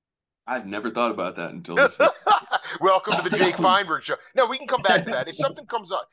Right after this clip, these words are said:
Speaker 2: you know what it is? It's like, um,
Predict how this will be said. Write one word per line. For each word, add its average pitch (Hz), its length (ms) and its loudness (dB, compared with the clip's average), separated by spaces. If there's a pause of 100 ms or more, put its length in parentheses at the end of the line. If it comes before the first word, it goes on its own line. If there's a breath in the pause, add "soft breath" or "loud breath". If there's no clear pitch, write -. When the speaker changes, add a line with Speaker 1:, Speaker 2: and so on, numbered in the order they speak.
Speaker 2:
you 156 120 -14
know 339 60 -4
what 202 120 -6
it 202 60 -6
is? 196 140 -10
It's 160 160 -14
like, 147 360 0 (580)
um, 147 420 2